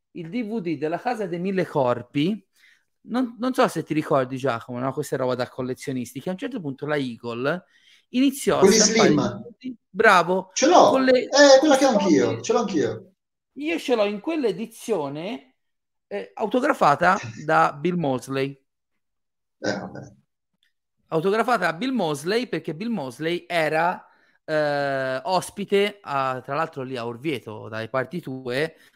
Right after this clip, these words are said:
Speaker 1: al Fantasy Horror
Speaker 2: Mi ricordo.
Speaker 1: Award nel
Speaker 2: Mi ricordo,
Speaker 1: duemiladieci,
Speaker 2: sì, sì,
Speaker 1: e
Speaker 2: sì.
Speaker 1: quindi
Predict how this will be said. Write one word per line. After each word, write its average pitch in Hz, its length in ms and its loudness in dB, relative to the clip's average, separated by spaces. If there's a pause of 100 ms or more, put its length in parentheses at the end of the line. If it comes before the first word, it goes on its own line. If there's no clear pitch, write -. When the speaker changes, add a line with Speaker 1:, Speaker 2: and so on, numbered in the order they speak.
Speaker 1:
al 190 220 0
Fantasy 139 720 -4
Horror 139 360 -4
Speaker 2:
Mi 139 60 -2
ricordo. 139 140 -4
Speaker 1:
Award 131 580 -6 (420)
nel 156 260 -4
Speaker 2:
Mi 151 160 -2
ricordo, 147 240 2
Speaker 1:
duemiladieci, 127 460 0
Speaker 2:
sì, 139 60 -4
sì, - 80 -10
Speaker 1:
e - 40 -10
Speaker 2:
sì. - 120 -14
Speaker 1:
quindi 143 240 -14